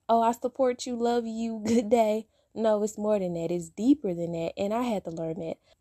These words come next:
But let me get into this. The reason why I pointed out that, specifically Galatians five, verses nineteen to twenty-six, is because it's not just about reading a Bible, y'all. It's about studying it.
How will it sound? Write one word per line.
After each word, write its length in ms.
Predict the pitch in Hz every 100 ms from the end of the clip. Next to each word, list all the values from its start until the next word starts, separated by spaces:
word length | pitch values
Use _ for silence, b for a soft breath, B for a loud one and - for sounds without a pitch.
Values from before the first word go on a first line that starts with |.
| 190
But 320 | 196 180 -
let 160 | 190
me 140 | 247 277
get 160 | 262
into 200 | 214 208
this. 200 | 185 170
The 100 | 185
reason 320 | 208 294 349 302
why 240 | 226 214 190
I 160 | 190 -
pointed 340 | - 196 185
out 360 | 180 165 - 165
that, 320 | 170 175 190 b b b -
specifically 680 | - - 196 220 220 214 214
Galatians 640 | 185 185 185 208 208 196
five, 480 | - 180 180 180 185
verses 320 | 185 185 185
nineteen 400 | 180 180 185 - 202
to 120 | 185
twenty-six, 720 | - 185 180 - 190 190 - B B B B
is 160 | 220 208
because 400 | 220 233 208 202
it's 120 | 233 247
not 280 | 294 294
just 440 | 196 - 180 196 -
about 540 | 196 214 165 175 175 165
reading 320 | 180 180 165
a 100 | 151 -
Bible, 460 | 170 180 175 170
y'all. 340 | 165 165 165 - _ _ _ _ _
It's 260 | 226 269 -
about 280 | 247 226 196
studying 800 | - - - 202 185 165 165
it. 60 | 190